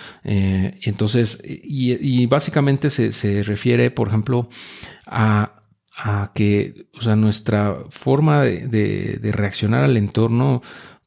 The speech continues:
eh, depende mucho de cómo tenemos nosotros controlado nuestro interior. Eh, eh, por eso se llama eso de ser estoico, es como, como no reaccionar a lo, a lo, a lo que ocurre alrededor. Pero más que eso es,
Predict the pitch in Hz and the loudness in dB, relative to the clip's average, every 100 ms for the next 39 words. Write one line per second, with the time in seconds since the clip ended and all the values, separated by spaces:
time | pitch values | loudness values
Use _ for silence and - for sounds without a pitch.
0 | - _ 175 139 107 107 107 127 143 131 | -20 _ -6 0 2 2 2 4 4 4
1 | 135 143 127 - 127 127 113 120 123 117 | 4 2 0 2 0 0 0 0 0 -2
2 | 104 - - 117 110 98 104 104 107 107 | -6 -8 -8 -4 -4 -2 0 0 0 0
3 | 101 - 101 98 98 101 98 - - - | -2 -2 -4 -2 0 0 -2 -6 -20 -20
4 | - - 98 98 - - - 104 98 95 | -12 -2 0 0 -2 -4 0 2 2 0
5 | 104 - - 113 113 123 117 - 113 107 | -2 -8 -4 -2 2 2 2 0 0 2
6 | 110 107 113 104 - 131 127 - 120 120 | 4 4 2 0 0 0 0 0 -2 -2
7 | 127 120 123 110 95 - - - - 101 | -2 -4 -6 -8 -8 -14 -20 -20 -12 -8
8 | 104 110 127 135 127 131 117 - 113 139 | -4 -2 0 0 2 0 -2 -2 2 4
9 | 147 123 107 101 104 104 104 104 107 104 | 4 2 0 -2 -2 0 2 2 0 0
10 | 104 - - 120 113 110 101 95 98 92 | -2 -6 -4 0 2 2 0 0 -2 0
11 | 110 113 135 - 147 131 127 143 127 123 | 0 2 0 0 2 2 2 2 2 2
12 | - | -4